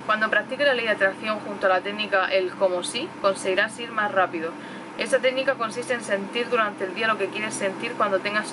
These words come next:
tus deseos cumplidos. Se trata de trasladarte a esa situación deseada como si estuviera ocurriendo en este momento. Se trata de hacer sen-,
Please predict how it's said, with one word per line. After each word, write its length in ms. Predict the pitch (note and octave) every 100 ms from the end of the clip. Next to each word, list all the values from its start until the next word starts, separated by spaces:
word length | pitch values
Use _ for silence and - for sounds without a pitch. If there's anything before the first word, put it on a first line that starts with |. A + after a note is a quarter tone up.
| -
tus 200 | G3+ F3+
deseos 460 | F3+ - G#3 A3+ -
cumplidos. 680 | F#3 - F3+ F#3 E3 - - - - - - -
Se 80 | F#3+
trata 280 | G3 G#3 A#3
de 120 | A#3
trasladarte 720 | G#3+ G3+ F#3+ G3+ G3 B3 B3 - -
a 260 | G3 F#3+
esa 200 | G3+ A3
situación 540 | G#3 G3 F#3+ G#3+ A3 G#3
deseada 440 | F#3+ G3 G3+ A3
como 260 | G#3 F#3+ F#3+
si 280 | - G3 F#3
estuviera 460 | F3+ F#3 F#3+ G3+
ocurriendo 420 | G3+ G3 G3 G3+
en 60 | G3+
este 180 | G3 G#3
momento. 540 | F#3+ F3 E3+ E3 E3 - - - -
Se 120 | -
trata 320 | G3+ A3 A3
de 60 | G3
hacer 240 | G#3+ G#3
sen-, 260 | - F#3+